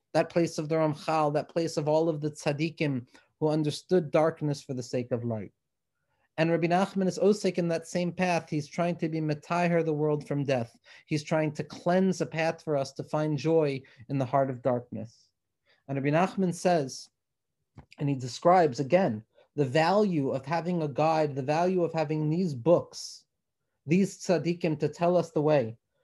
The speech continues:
Rabbi Nachman writes as follows, and this is a Torah that we're going to learn in depth, but Rabbi Nachman says,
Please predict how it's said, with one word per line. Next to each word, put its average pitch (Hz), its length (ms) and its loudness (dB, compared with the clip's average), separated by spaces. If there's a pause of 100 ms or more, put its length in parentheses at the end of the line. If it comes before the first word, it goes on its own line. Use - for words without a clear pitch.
(220)
Rabbi 147 160 0
Nachman 175 300 2
writes 170 240 2
as 151 80 -6
follows, 156 400 2
and 170 140 -4
this 190 120 -8
is 190 120 -6
a 185 40 -4
Torah 202 360 0
that 175 120 0
we're 175 100 0
going 170 200 0
to 170 100 -2
learn 180 220 2
in 175 140 -2
depth, 170 320 0
but 151 100 -6
Rabbi 151 140 -2
Nachman 160 440 -2
says, 139 500 -4